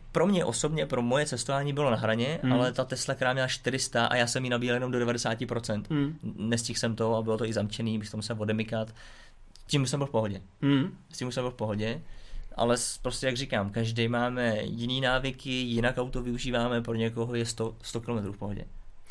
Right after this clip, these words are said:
Speaker 2: Jasně, tak takový Citigo s
Speaker 1: Je.
Speaker 2: baterkou na šest set kilometrů by bylo
Speaker 1: Takže je
Speaker 2: víceméně
Speaker 1: potřeba na to
Speaker 2: ničemu.
Speaker 1: koukat, to, co se líbí mně, se samozřejmě nemusí líbit vám, to, co potřebuješ ty, nemusím potřebovat já. Takže je to individuální, ale dneska už máš na výběr. Máš
Speaker 2: Hmm.
Speaker 1: prostě, bude tady Tesla, která dá papír šest set čtyřicet,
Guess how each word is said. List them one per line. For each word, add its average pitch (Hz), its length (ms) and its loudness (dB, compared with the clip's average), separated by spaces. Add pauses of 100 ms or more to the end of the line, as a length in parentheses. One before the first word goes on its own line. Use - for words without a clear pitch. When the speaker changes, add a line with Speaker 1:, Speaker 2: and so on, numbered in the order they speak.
(200)
Speaker 2:
Jasně, 123 360 -4
tak 120 160 -8
takový 135 240 -2
Citigo 131 640 6
s 131 100 2
Speaker 1:
Je. 135 40 2
Speaker 2:
baterkou 131 360 4
na 127 120 4 (120)
šest 131 200 -4
set - 80 -16
kilometrů 127 400 2
by 127 100 2
bylo 120 120 4
Speaker 1:
Takže 123 80 8
je 117 40 6
Speaker 2:
víceméně 127 140 2
Speaker 1:
potřeba 131 140 6
na 127 100 6
to 120 60 4
Speaker 2:
ničemu. 120 160 4
Speaker 1:
koukat, 120 320 4
to, 123 140 -4
co - 220 -6
se 127 340 2
líbí 123 260 0
mně, 113 200 4
se 117 100 -6
samozřejmě 117 220 0
nemusí 117 220 0
líbit 120 180 -2
vám, 110 260 0
to, 123 80 -6
co - 80 -10
potřebuješ 117 240 -2
ty, 117 360 -2
nemusím 110 400 -2
potřebovat 117 300 -2
já. 113 280 2 (720)
Takže 113 180 -6
je 110 60 -2
to 113 80 -2
individuální, 113 360 4
ale 123 140 4
dneska 123 240 0
už 127 80 -4
máš 131 200 -2
na 117 120 -2
výběr. 147 340 -4
Máš 104 120 -2
Speaker 2:
Hmm. 135 100 4
Speaker 1:
prostě, 117 240 -2 (140)
bude 117 260 4
tady 127 160 2
Tesla, 117 260 0
která 110 340 2
dá 113 200 4
papír 113 340 -4
šest 113 180 -4
set 127 80 -4
čtyřicet, 123 580 -2